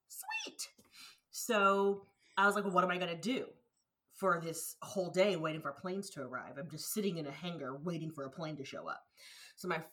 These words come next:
uh, my best friend was like, "Well, I guess we can go see this Twilight movie." And I was like, "Well, I don't wanna see a movie I've never, I haven't read the books for. Like, that's stupid.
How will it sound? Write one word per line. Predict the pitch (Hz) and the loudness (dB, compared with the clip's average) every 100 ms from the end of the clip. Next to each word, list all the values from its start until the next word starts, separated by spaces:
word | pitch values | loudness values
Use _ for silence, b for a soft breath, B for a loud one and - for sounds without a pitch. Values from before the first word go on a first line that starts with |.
| - | -2
uh, | 175 165 | 2 2
my | 165 | 0
best | 175 175 | -2 -2
friend | 165 | -2
was | |
like, | 175 185 | 0 4
"Well, | 202 | 4
I | |
guess | 226 330 | 4 0
we | 359 | -2
can | 294 | 2
go | 262 | 2
see | - 277 | 2 -2
this | 233 - | -2 -2
Twilight | 247 254 214 165 | 0 2 0 -2
movie." | 165 156 160 156 | -4 -4 -4 -2
And | 175 | -2
I | |
was | 185 | -2
like, | 190 | 0
"Well, | 196 | 2
I | 214 | 4
don't | 302 | 4
wanna | 311 294 | 2 0
see | 277 | -2
a | 220 | 0
movie | 247 196 | 0 0
I've | |
never, | 185 - | -2 0
I | 185 | -2
haven't | 175 | -2
read | 151 147 | -4 -6
the | |
books | 165 165 - | -8 -8 -10
for. | 123 120 | -10 -8
Like, | 135 135 _ _ 170 | -6 -10 _ _ -8
that's | 160 - | -6 -6
stupid. | - 160 - | -8 -8 -10